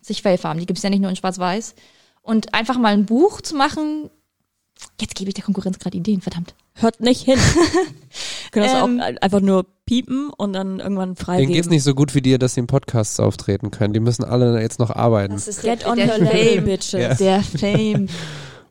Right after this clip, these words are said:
Speaker 1: Einfach von jedem Hund in jeder Farbe,
Speaker 3: Mhm.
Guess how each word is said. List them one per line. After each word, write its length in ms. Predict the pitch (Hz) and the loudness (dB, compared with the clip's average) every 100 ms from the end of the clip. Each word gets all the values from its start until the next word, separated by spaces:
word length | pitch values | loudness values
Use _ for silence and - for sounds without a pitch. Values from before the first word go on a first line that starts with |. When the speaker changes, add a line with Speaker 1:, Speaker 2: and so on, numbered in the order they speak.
| _ | _
Speaker 1:
Einfach 240 | 240 247 302 | -4 -2 -2
von 160 | 285 | -2
jedem 300 | 269 311 302 | -2 -2 -2
Hund 460 | 277 320 359 359 - _ | -2 -2 -2 -8 -14 _
in 100 | 240 | -4
jeder 200 | 233 277 | 0 0
Farbe, 680 | 285 247 226 247 254 254 262 | 0 0 2 2 2 0 0
Speaker 3:
Mhm. 140 | 113 | -2